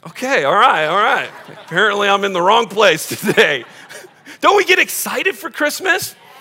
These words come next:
Yeah, we get expectant. Well, I did something this week. Um, I bought a mystery box. Has anyone heard of these things yet? I didn't know about any of these, okay? Apparently,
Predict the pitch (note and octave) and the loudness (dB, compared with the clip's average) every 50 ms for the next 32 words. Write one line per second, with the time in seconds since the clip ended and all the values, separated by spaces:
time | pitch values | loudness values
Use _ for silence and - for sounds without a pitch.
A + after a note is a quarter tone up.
0 | - - - - - - - - D#3 F#3+ G#3+ A3 A#3 A3+ A3 G3+ F3+ C3+ G#2 - | -20 -20 -20 -20 -20 -20 -20 -16 -14 -12 -10 -8 -8 -6 -6 -4 -4 -4 -6 -8
1 | _ _ _ _ - D#3+ D#3+ F#3+ E3+ D3 - - - - - D3 D#3+ D#3 - - | _ _ _ _ -10 -6 -4 -4 -4 -6 -10 -12 -14 -10 -10 -10 -10 -10 -12 -16
2 | C3 G#2 - _ - - _ _ _ _ _ _ _ _ _ _ _ _ _ _ | -16 -16 -16 _ -20 -20 _ _ _ _ _ _ _ _ _ _ _ _ _ _
3 | _ _ - B2 C#3 C#3+ C#3 E3 D#3+ C#3 - D3+ C#3+ - - A#2 A#2 A2+ A#2 _ | _ _ -6 -4 -4 -4 -2 -4 -6 -6 -6 -10 -10 -10 -12 -14 -14 -16 -18 _
4 | - A#2 A2 - - - A#2 A2+ B2 B2+ A#2+ - - _ _ _ _ _ _ _ | -12 -12 -12 -12 -12 -14 -14 -12 -14 -14 -16 -18 -20 _ _ _ _ _ _ _
5 | _ _ _ - B2 B2+ B2 A#2 G#2+ - _ _ _ _ _ _ _ _ _ - | _ _ _ -8 -8 -8 -8 -10 -14 -18 _ _ _ _ _ _ _ _ _ -14
6 | D#3 D3+ C3 D#3+ D3+ D3 A#2 A2 A2 A2 A2+ C3 C#3+ C#3+ - - - A2+ G#2 G2 | -14 -10 -6 -4 -4 -4 -4 -6 -10 -10 -8 -8 -8 -8 -10 -12 -14 -14 -16 -16
7 | F#2 - - B1+ B1+ - - _ - - - - - _ _ _ _ _ _ _ | -16 -14 -14 -14 -14 -16 -18 _ -16 -16 -16 -16 -18 _ _ _ _ _ _ _
8 | _ _ _ _ _ _ _ _ _ _ - F3+ E3+ C#4+ D#4 G4+ G#4+ G#4 F#3 E3+ | _ _ _ _ _ _ _ _ _ _ -10 -8 -6 -6 -6 -6 -6 -6 -4 -2
9 | F#3 F#3+ G3+ F3 F#3 G#3 G3+ - - A3+ A3 G3 A#3 - A3 - - - _ _ | -4 -4 -4 -6 -10 -10 -10 -10 -10 -10 -10 -8 -8 -8 -8 -8 -10 -16 _ _
10 | _ _ _ _ _ _ _ _ _ _ _ _ - - - - D#4 F4+ G4 E4+ | _ _ _ _ _ _ _ _ _ _ _ _ -14 -8 -4 -4 -2 -2 -4 -4
11 | C#4+ A3 G#3+ A#3+ C#4 D4 A#3 G3 F#3+ F3+ - - - A3 B3 B3+ G#3+ F3 C#3 B2+ | -4 -6 -4 -2 -2 -2 -4 -4 -6 -6 -6 -6 -8 -6 -6 -6 -6 -6 -8 -10
12 | A#2+ A#2+ A#2+ C#3+ B2 - C#3+ D3 D#3 D#3+ - - C4 D4 B3+ - G#3+ G3 | -10 -10 -10 -10 -6 -2 -2 -2 -2 -4 -4 -2 -2 -2 -2 0 -2 -2